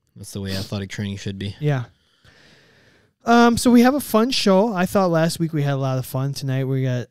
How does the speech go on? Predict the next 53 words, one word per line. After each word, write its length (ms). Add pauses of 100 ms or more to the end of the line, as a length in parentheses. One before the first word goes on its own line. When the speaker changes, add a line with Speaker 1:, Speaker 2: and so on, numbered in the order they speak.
Speaker 2:
another 300
good 200
one. 520
Uh, 320
we 120
got 160
a 60
top 240
five. 340
We 80
have 120
F 200
M 120
K. 460 (140)
We 120
have 140
Fat. 640 (480)
If 140
you're 100
new 320
to 180
the 140
show, 580 (680)
if 100
this 220
is 40
your 120
fir-, 260
man, 220
can 160
you 80
imagine 420
someone 320
just, 160
just 320
joining 380
us 180
right 160
now 220
and 140
how 120
much 240
they've 180
missed? 440 (240)
Speaker 1:
Hundred 320
and 100
seventy-four 600
episodes 680
Speaker 2:
It's 160
Speaker 1:
and 60
Speaker 2:
so 140
Speaker 1:
then 160
Speaker 2:
crazy. 200